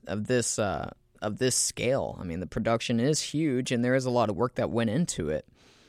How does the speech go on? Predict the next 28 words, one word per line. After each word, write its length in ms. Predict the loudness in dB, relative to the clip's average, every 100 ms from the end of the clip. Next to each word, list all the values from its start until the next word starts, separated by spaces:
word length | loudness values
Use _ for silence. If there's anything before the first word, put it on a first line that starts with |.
| -20 _ _
but 240 | 6 6 6
they 140 | 4
handled 340 | 4 4 4 2
it 100 | 2
really 240 | 4 2
well. 420 | 2 4 2 0 -2
And, 560 | 0 2 4 2 0 -14 -16 -8
and 320 | -2 -2 0
I 160 | 0
think 320 | 0 0 0 2
it 120 | 0
shows 560 | 2 6 6 6 2
in 100 | 2
the 80 | 0
production. 480 | 2 2 2 0 2
I 60 | 2
think 200 | 0 -2
it 80 | -4
shows 520 | 2 6 6 4 0
how 200 | 4 4
well 220 | 6 4
they 100 | 2
handled 360 | 0 2 2 0
it. 180 | -2
They're 100 | -2
happy, 460 | -4 2 2 2 -2
they're 100 | -2
smiling. 800 | -4 0 4 4 4 0 -2 -4